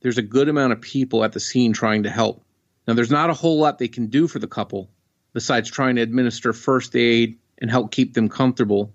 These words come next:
while they awaited the ambulance and medical personnel to arrive. Now, remember, this lake was in an out-of-the-way area, so it would take almost an hour for an ambulance to get there. And once they got them loaded, another hour to get to the hospital.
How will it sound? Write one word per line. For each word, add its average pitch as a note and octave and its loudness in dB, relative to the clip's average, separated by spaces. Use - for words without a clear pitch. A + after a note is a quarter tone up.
while A#2 2
they A#2 4
awaited A#2 4
the A2 0
ambulance A2 0
and A2+ 4
medical A#2 2
personnel G2+ -4
to G#2+ -2
arrive. G2+ -2
Now, B2 2
remember, C#3 2
this C#3 -2
lake D#3 2
was A#2+ -2
in B2+ 2
an A#2+ 0
out-of-the-way C3+ 2
area, A#2 0
so - -4
it - 2
would B2 0
take E3 -2
almost D3+ -2
an A#2+ 2
hour C3+ 0
for - -4
an A2+ 0
ambulance A#2+ 0
to A2+ -4
get B2 0
there. - -6
And A#2+ 2
once C#3 0
they E3 2
got C3+ -2
them A#2+ 0
loaded, B2 2
another C3 0
hour A2 0
to A2 -2
get A2 -8
to A#2 -8
the G2 -10
hospital. B2+ -8